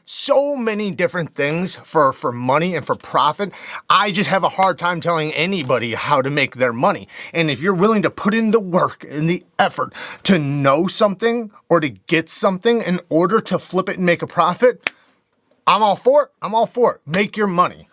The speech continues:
And not that I wouldn't do this, but as far as right now goes, I haven't flipped any knives for profit.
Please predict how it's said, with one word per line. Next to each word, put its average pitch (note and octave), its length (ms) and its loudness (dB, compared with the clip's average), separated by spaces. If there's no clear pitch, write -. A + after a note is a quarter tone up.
And C4+ 320 0
not D4 300 6
that D#4+ 140 4
I C#4+ 120 4
wouldn't G#3 440 -2
do C#4 180 -2
this, D4 240 0
but G#3 180 -2
as F#3+ 140 -2
far C#4+ 220 4
as G#3+ 80 -4
right A#3+ 180 0
now G#3 160 2
goes, A#3 260 2
I A#3+ 520 -2
haven't G#3 300 -4
flipped G#3 320 -6
any F#3 160 -4
knives D#3+ 340 2
for D#3 240 -6
profit. C#3+ 500 0